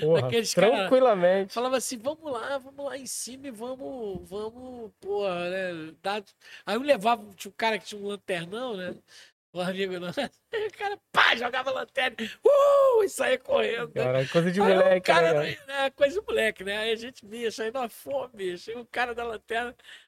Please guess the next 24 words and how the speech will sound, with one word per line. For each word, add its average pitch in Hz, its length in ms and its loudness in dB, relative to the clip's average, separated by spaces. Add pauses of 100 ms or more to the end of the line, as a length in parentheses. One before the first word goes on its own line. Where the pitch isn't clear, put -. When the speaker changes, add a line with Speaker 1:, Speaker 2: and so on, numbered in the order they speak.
(140)
Speaker 2:
meu 233 140 0
amigo, 208 480 2
né? 202 200 -2 (120)
Eu 220 220 -8
nem 277 140 -6
vou 220 140 0
dizer 220 200 -4
o 214 40 -2
nome 202 220 -6
dele, 220 220 0
embora 233 220 -2
ele 285 100 -8
possa - 200 -6
ter 254 120 -4
até 233 260 -4
morrido 196 420 -4
já. 190 240 -4 (960)
O 226 80 -12
cara 247 280 0
chegou, 247 320 0
uhul, 554 600 6 (120)
pá, 339 240 4
quando 269 340 -6
manteve 254 380 -2